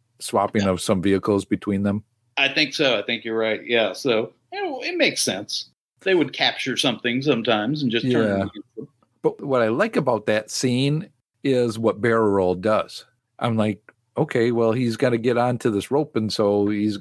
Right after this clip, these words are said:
Speaker 1: as the chopper comes to get him, he's making a run for the chopper. And so then the hook comes down. He hooks the, the ski-doo or, you know, the jet s-,
Speaker 2: Mm-hmm.
Speaker 1: ski and I'm like, "Why is he doing that? Why don't he just,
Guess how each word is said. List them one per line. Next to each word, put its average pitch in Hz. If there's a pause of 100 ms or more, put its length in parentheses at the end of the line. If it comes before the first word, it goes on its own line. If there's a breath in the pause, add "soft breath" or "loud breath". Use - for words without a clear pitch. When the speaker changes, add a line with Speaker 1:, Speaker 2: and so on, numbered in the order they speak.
(140)
Speaker 1:
as 104
the 95
chopper 120
comes 113
to 107
get 139
him, 110 (400 soft breath)
he's 113
making 113
a 101
run 113
for 110
the 95
chopper. 123 (240)
And 101
so 110
then 104 (400)
the 107
hook 170
comes 131
down. 113 (360)
He 113
hooks 180
the, 117
the -
ski-doo 139
or, 95
you 104
know, 95
the 98
jet 185
s-, - (320)
Speaker 2:
Mm-hmm. 156
Speaker 1:
ski 113 (420)
and 127
I'm 127
like, 123
"Why 160
is 320
he 302
doing 330
that? 339
Why 143
don't 151
he 196
just, 175